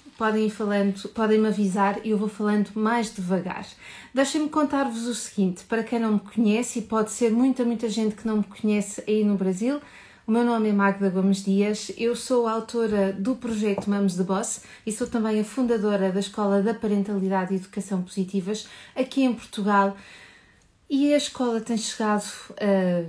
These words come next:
esteve o ano passado várias vezes no Brasil para nós formarmos pessoas, eh, na área da, da parentalidade e da educação positivas, na área da inteligência emocional e, portanto, todo o meu trabalho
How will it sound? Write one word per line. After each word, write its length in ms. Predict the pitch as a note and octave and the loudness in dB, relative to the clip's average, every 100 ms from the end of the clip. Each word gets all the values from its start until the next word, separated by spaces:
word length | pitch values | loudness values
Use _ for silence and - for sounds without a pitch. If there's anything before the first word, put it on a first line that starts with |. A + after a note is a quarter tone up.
| E3+ | -8
esteve 400 | - - G#3+ F#3+ | -8 -2 0 2
o 40 | |
ano 140 | G#3+ | 2
passado 460 | G3+ A3+ - G#3 F#3+ | 2 0 -2 0 0
várias 420 | G3+ A#3 A#3 G#3 | 2 2 2 2
vezes 220 | A3 G#3 | 0 0
no 140 | G#3 G#3 | 2 4
Brasil 540 | G3+ G#3 F#3+ A3+ B3 | 4 4 2 2 0
para 800 | A3 A3+ G#3+ G#3 G3+ F#3+ F#3 F3 G3 | -2 -2 2 2 2 2 0 -2 0
nós 420 | G3 G3+ G3 G3 | 2 2 2 0
formarmos 680 | - F#3+ G3 F#3+ F3 F3+ F3+ | -2 0 2 2 2 -2 -4
pessoas, 880 | - - - A3+ G3+ F#3+ F3+ - - | -10 -10 -2 2 2 2 0 -4 -8
eh, 480 | G3 G3 F#3 F3+ F3 F3+ - | -2 0 0 0 0 -2 0
na 220 | G3 G#3 | 0 2
área 380 | G3+ F#3 F#3 F3+ | 2 2 2 0
da, 440 | F#3+ F3+ F3 E3+ | -2 -2 -4 -6
da 140 | E3+ F#3 | -6 -4
parentalidade 760 | F#3+ F#3+ F#3 F3+ F3+ F#3 E3+ | 0 0 0 -2 -2 -2 -2
e 80 | F3+ | -4
da 120 | F3+ | -4
educação 400 | F3 - F3+ F3+ | -6 -6 -10 -8
positivas, 580 | E3 - F#3 B3+ B3+ B3 | -8 -6 -2 0 0 -2
na 80 | A3 | -2
área 180 | G3+ G3 | 0 0
da 120 | G3 | 0
inteligência 520 | F#3+ F#3+ F#3 F#3 - | -2 -4 -2 -2 -2
emocional 480 | F#3 F#3 G3 F#3+ G3+ - - - | -2 -2 0 0 -2 -6 -20 -12
e, 60 | G#3+ | -12
portanto, 380 | - A#3 A3 - | -2 -2 -2 -4
todo 220 | C#4 B3+ | -2 0
o 40 | A#3+ | 0
meu 100 | A#3 | -2
trabalho 480 | A3 G3+ G3 F#3+ | -4 0 0 0